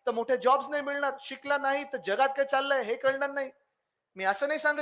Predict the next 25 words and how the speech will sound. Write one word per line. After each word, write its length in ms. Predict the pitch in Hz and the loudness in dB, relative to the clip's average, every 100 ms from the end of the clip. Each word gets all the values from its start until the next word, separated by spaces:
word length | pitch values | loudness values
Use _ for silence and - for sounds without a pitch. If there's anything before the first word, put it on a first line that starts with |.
| 294 | -2
की 100 | 269 | -2
अशिक्षित 400 | 233 262 285 269 | -2 -6 -8 0
राहिलं 200 | 262 277 | 2 2
तर 120 | 277 | 0
काही 180 | 262 254 | -4 0
मागे 280 | 233 254 277 | 0 0 0
राहाल, 180 | 220 180 _ _ _ - | -2 -6 _ _ _ -4
पण 120 | 247 | -2
जे 100 | 254 | -2
नवीन 340 | 226 233 330 | -2 0 0
उद्योग 320 | 311 233 262 220 | -2 0 0 0
येत 140 | 214 | -4
आहेत, 180 | 196 196 | -4 -4
जे 120 | 214 | -6
नवीन 340 | 202 262 302 - _ - | -4 -4 -6 -10 _ 2
रोजगारच्या 440 | 233 247 254 254 | 4 4 2 2
संध्या 300 | 240 214 214 | -4 -2 0
येत 180 | 190 185 | 0 -2
आहेत, 140 | 175 | -2
त्याच्यात 300 | 196 226 262 | -2 -2 -2
तुम्हाला 220 | 269 269 269 | -2 -4 -2
काहीतरी 380 | 240 226 285 | -2 -6 -6
एक 120 | 277 214 | -8 -8
डिग्री 260 | 233 269 | -8 -4
लागते, 280 | 302 - | -4 -6